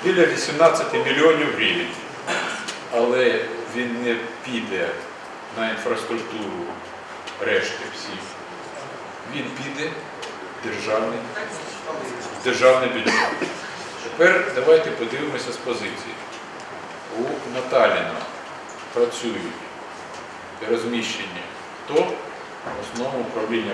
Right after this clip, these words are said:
боргових робот, таке інше, які живуть де. Скажіть, будь ласка,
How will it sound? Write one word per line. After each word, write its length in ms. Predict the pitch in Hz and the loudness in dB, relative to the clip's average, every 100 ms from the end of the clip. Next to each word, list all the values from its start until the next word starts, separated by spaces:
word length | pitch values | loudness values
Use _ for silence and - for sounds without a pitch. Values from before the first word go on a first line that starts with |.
| - | -4
боргових 240 | 98 - - - | -4 -6 -6 -8
робот, 300 | 107 165 175 - - - - - | -4 -4 -4 -6 -8 -6 -8 -8
таке 240 | - 113 | -4 -2
інше, 240 | 139 170 113 113 | -2 -2 -2 -2
які 220 | 113 117 | 0 4
живуть 400 | - - 117 113 | 6 8 6 6
де. 240 | 143 170 - - - - - - - - - - - - - - - - - - - - - - - - - | 8 8 4 -2 -6 -8 -8 -10 -8 -8 -6 -6 -4 -4 -4 -6 -8 -8 -8 -8 -8 -10 -10 -10 -10 -10 -6
Скажіть, 300 | 120 151 170 | 0 2 2
будь 160 | 160 123 | 2 4
ласка, 400 | 117 - - | 6 6 4